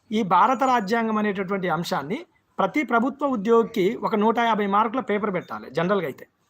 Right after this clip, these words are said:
పెడితే ఏమైందంటే ప్రజలకు ఉన్నటువంటి అవకాశాలు ఏంటి, ప్రజలు హక్కులు ఏంటి అనేది తెలిసి వస్తది. అప్పుడు వాళ్ళు ప్రభుత్వం అనేది, లేకపోతే ప్రభుత్వ ఉద్యోగి అనే తోళ్ళు, లేకపోతే ప్రభుత్వ ఉద్యోగులు ప్రజలకు మనం యజమానులా, లేకపోతే ప్రజలే మనకు యజమానులా అనేది తెలిసి వస్తది.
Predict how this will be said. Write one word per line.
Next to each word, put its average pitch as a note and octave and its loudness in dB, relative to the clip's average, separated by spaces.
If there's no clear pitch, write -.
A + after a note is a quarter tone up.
పెడితే B3 2
ఏమైందంటే A#3+ 0
ప్రజలకు B3+ 0
ఉన్నటువంటి A#3+ -4
అవకాశాలు G3+ 0
ఏంటి, G3 -4
ప్రజలు G#3 0
హక్కులు F#3 0
ఏంటి G3 -2
అనేది F#3 -4
తెలిసి F3 -6
వస్తది. - -14
అప్పుడు B3 2
వాళ్ళు G#3+ 2
ప్రభుత్వం A#3+ 0
అనేది, G3+ 2
లేకపోతే G#3+ 0
ప్రభుత్వ G#3+ 2
ఉద్యోగి A3 2
అనే G#3 0
తోళ్ళు, G3+ 0
లేకపోతే F#3+ -2
ప్రభుత్వ F#3 -2
ఉద్యోగులు G3 2
ప్రజలకు C4+ 0
మనం A3 2
యజమానులా, A#3 2
లేకపోతే A3+ -2
ప్రజలే G#3+ 2
మనకు B3+ 2
యజమానులా A3 2
అనేది G3+ 0
తెలిసి E3+ -2
వస్తది. - -10